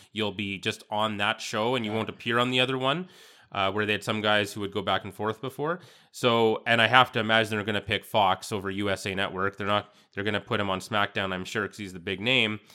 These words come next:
So I, I'm gonna guess that he's on SmackDown and that he will be a fixture there.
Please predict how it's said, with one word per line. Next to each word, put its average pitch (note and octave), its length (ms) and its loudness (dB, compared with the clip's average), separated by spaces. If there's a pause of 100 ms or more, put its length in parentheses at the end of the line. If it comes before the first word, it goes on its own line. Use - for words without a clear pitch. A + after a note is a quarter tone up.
(280)
So B2+ 580 4
I, G#2+ 280 -8
I'm D#3 220 2
gonna E3 200 0
guess C3 440 2
that A#2 340 0
he's A2+ 260 -8
on D3 180 4
SmackDown A#2+ 760 0
and A2 160 -4
that G#2+ 120 -2
he A2+ 140 -10
will A#2 280 2
be B2 160 0
a A2 40 0
fixture A2 520 -4
there. G2+ 400 0